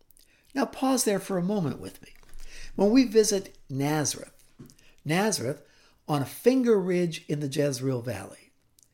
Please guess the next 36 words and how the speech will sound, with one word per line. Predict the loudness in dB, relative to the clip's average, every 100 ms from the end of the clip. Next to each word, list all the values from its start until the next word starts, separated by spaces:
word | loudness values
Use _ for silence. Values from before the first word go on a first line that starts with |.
| _ -20 -20 -10
and | -4
we | -2
go | 0 2 2 0 -12 -14
to | -6
the | -6
place | -2 0 2 0
where | 0 0 0 -4 -18 -20 _ -20 _ _ _ _ -10
the | -6
people | -2 0 0
of | 0
Nazareth | 0 0 -2 -4 -6 -8
were | -4
going | -2 -2
to |
throw | -4 -2 2 4 4
Jesus | 2 0 0 0 -2
off | -4 -6 -8
a |
cliff. | -12 -12 -6 -6 -6 -12 -20 -20 _ _ _ _ _ _ -20 _ _
It's | -8 -6
the | -6 0
only | 2 4 2 -2
cliff | -4 -4 -2 -2 -2
right | -4 -2
on | -2
that | -4 -6
finger | -6 -4 -2
ridge | -4 -6 -8 -16 -20 -6
that | -4 -2
drops | 0 -2 -2
directly | -4 -2 -2 -2 -2 -2
down | -2 -4 -6
to | -8
the | -6
Jezreel | -2 -2 0 0 0
Valley, | -2 -4 -8